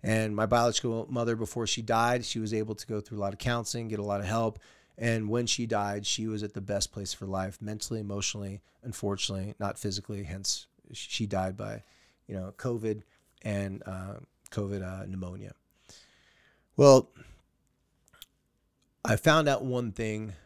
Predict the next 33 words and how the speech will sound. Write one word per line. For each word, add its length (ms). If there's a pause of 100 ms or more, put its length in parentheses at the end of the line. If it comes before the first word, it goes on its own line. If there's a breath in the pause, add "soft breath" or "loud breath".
(200)
growing 360
up 240 (320 loud breath)
with 600 (160)
the 100
two 220
most 220
important 340
people 360
in 60
my 120
life, 360
even 140
though 80
I 60
wasn't 220
exposed 360
to 20
my 100
biological 420
mother 420
that 180
much, 280 (380 loud breath)
I 80
found 300
out 140
something 560
about 440
borderline. 480 (1000 soft breath)
These 220
individuals 760
are 160
powerful 520
people. 460